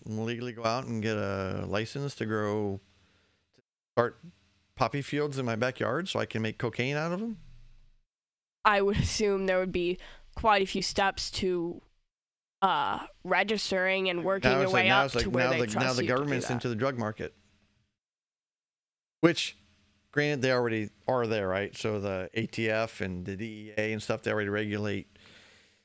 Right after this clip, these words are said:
Speaker 1: illegal substances
Speaker 2: I
Speaker 1: and
Speaker 2: mean
Speaker 1: stuff, but, you know, that, that's another rabbit hole that we won't wanna go down.
Speaker 2: If they're handing, um, drugs that they know are not laced with anything, that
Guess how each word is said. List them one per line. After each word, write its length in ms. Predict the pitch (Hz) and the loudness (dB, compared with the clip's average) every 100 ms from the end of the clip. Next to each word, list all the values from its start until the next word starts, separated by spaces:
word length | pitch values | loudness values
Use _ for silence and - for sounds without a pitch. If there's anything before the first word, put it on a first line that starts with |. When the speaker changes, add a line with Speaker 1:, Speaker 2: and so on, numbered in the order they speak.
| _ _ _ _ _ 170 | _ _ _ _ _ 2
Speaker 1:
illegal 380 | 156 139 123 | 4 2 0
substances 680 | 123 135 117 - 107 110 110 | 0 0 0 -4 -4 -2 4
Speaker 2:
I 60 | 247 | 4
Speaker 1:
and 80 | 247 | 4
Speaker 2:
mean 240 | 269 262 240 | 0 0 0
Speaker 1:
stuff, 180 | 202 - | 0 -2
but, 180 | 196 - - | -6 -4 -8
you 80 | |
know, 100 | 104 | -6
that, 160 | 95 107 | -6 -6
that's 220 | 113 113 | -4 -4
another 380 | 123 127 131 135 123 _ | -2 0 0 0 -4 _
rabbit 320 | - 127 127 | 0 0 2
hole 220 | 127 131 135 | 0 2 2
that 60 | |
we 100 | 139 | 0
won't 120 | 135 135 | 0 0
wanna 100 | 127 | 0
go 60 | |
down. 180 | 123 131 135 _ - | 0 0 -4 _ -4
Speaker 2:
If 160 | 170 - | -4 -2
they're 360 | 190 220 277 | 0 2 2
handing, 720 | 285 240 220 226 226 220 214 208 - - - _ _ _ | 0 0 0 0 0 0 -2 -6 -14 -20 -20 _ _ _
um, 440 | - 220 202 185 180 - | 4 6 6 2 -6 0
drugs 420 | 220 208 190 190 | 4 4 4 0
that 120 | 196 | -2
they 120 | 208 | 0
know 100 | 220 | 2
are 100 | 214 | 2
not 200 | 196 202 | 2 0
laced 240 | 240 240 - | 0 -2 -2
with 120 | 247 | 0
anything, 580 | 220 220 220 208 208 196 - - _ _ - | 2 2 2 2 0 -4 -10 -20 _ _ -12
that 480 | 190 190 196 185 | -6 0 0 0